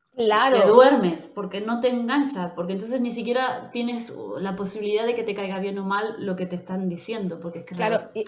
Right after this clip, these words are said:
Speaker 1: y
Speaker 2: el
Speaker 1: aquí
Speaker 2: mensaje no
Speaker 1: venimos
Speaker 2: te llega.
Speaker 1: Claro, y aquí vamos a una parte muy importante, que aunque utilices historias <laughs> para tu email marketing,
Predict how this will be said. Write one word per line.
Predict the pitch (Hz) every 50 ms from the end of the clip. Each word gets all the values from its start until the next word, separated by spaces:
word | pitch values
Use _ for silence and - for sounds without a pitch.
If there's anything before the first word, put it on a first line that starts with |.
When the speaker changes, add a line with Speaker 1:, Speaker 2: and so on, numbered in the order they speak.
| 226
Speaker 1:
y | 240
Speaker 2:
el | 240 233
Speaker 1:
aquí |
Speaker 2:
mensaje | 214 254 269 285 254 - 294
no | 294 269
Speaker 1:
venimos | 269
Speaker 2:
te | 262
llega. | 247 - 415 453 - 202 180 175 - - - - _ _ _ - 185
Speaker 1:
Claro, | 214 220 208 220 214 196 170 147 - -
y | - 214
aquí | 220 214 214 254 277 294 262 - - 220 208 -
vamos | 214 208 240 262 277 302 302
a | 294
una | 262 262 254 -
parte | 240 240 240 240
muy | 220 220 220
importante, | 208 202 208 208 208 185 175 175 175 160 - - - _ _
que | - 233
aunque | 220 226 226 220 233 220 214 -
utilices | - 214 214 214 214 247 277 - 302 294
historias | 285 277 - - 294 262 311 294
<laughs> | 302
para | 269 277 202
tu | 202 254 277
email | 208 226 233 220 220
marketing, | 220 214 214 214 214 208 202 196 214 240 294